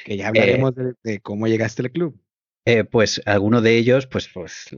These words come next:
Speaker 2: lo han sacado y hemos acabado jugando a, a Magic. Y es verdad que, que, que,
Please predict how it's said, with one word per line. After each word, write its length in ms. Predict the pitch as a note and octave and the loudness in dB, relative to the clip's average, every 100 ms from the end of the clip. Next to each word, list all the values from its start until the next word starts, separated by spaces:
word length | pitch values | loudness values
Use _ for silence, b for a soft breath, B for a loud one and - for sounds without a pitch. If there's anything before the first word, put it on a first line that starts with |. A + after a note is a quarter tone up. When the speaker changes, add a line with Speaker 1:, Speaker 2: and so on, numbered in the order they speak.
| - | -14
Speaker 2:
lo 220 | - F#2 | -10 -4
han 140 | G2+ G2 | -2 -2
sacado 580 | G2 G#2 G2+ G2+ G#2+ G#2+ | -2 -4 -2 2 2 4
y 100 | G2 | 2
hemos 200 | G2+ G#2 | 0 -2
acabado 380 | G#2+ G2 G2 | 0 0 0
jugando 560 | F#2+ G#2 G2 G2 G2 G2 | -2 -2 -2 0 0 0
a, 300 | - G2 - | 0 -2 -2
a 20 | G2 | -4
Magic. 460 | G2 G2+ A#2+ - B B B | -2 -2 -2 -6 B B B
Y 160 | G#2+ G#2 | 0 2
es 140 | G2+ | 2
verdad 360 | C3 C#3+ B2+ C3+ | 0 2 2 2
que, 340 | D#3 C3+ G#2+ _ | 2 2 0 _
que, 680 | G#2 F#2 F2 E2+ E2+ F2+ - | -6 -4 -4 -6 -8 -8 -8
que, 260 | F#2+ F#2 | -6 -6